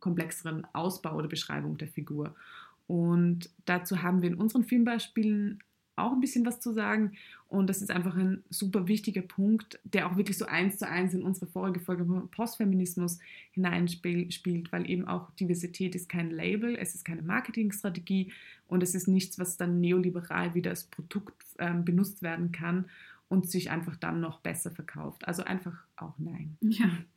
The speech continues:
Speaker 2: Bezüglich Tokenism, da gibt's auch von, äh, von The Take <laughs> ein paar spannende Videos, zum Beispiel, wo sie den White Savior Trope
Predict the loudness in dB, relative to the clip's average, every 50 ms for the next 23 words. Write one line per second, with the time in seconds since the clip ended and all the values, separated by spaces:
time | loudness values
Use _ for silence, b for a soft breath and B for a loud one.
0 | B B B B B B B _ _ -6 -6 -2 -2 -2 -2 -2 -4 -6 -4 -4
1 | -4 -4 0 2 2 2 4 2 2 2 2 2 2 0 -4 -6 -8 -10 -8 -6
2 | -6 -6 -6 -6 -4 -2 0 2 0 0 -2 B B B B B B -8 -8 -8
3 | -6 -6 -4 -4 -4 -4 -4 -2 -2 0 -2 -2 -6 -4 -2 -2 -2 -2 -6 -12
4 | -16 -16 -14 -12 -10 -12 -12 -8 -2 -2 -2 -2 -2 -4 -6 -6 -6 -4 -2 0
5 | 2 2 2 2 0 0 -2 -2 -2 -4 -4 -4 -2 -2 -2 -2 -4 -6 -6 -4
6 | -2 -2 -2 -4 -6 -6 -4 -4 -2 -2 -2 -2 -2 -2 0 0 0 -2 -2 -4
7 | -6 -6 -6 -6 -4 -2 -2 -2 -2 -2 -4 -4 -6 -8 -8 -6 -4 -4 -4 -4
8 | -8